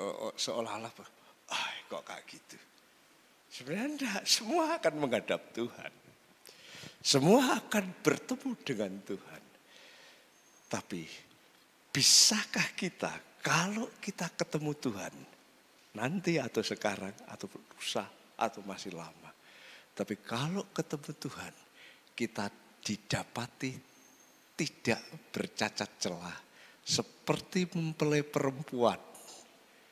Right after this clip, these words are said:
yang berdandan indah, cantik, menarik, siap, sehingga menyenangkan sang mempelai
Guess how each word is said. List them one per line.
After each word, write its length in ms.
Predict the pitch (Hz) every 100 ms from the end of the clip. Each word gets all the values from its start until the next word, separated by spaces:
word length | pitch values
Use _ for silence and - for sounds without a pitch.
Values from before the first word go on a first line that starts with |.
| - _ -
yang 240 | 101 104 -
berdandan 880 | 98 92 - - 113 131 139 - -
indah, 400 | 151 131 113 110 - - - - - - - - - - -
cantik, 880 | - 135 147 - 156 - - - 147
menarik, 640 | 139 120 123 131 143 135 - - - - -
siap, 480 | - - 120 117 120 - - - - - - _ _ - -
sehingga 480 | - 107 98 95 95 95 - -
menyenangkan 640 | 107 104 95 90 90 87 82 - - - - - - -
sang 320 | - 87 80
mempelai 560 | 82 85 80 80 71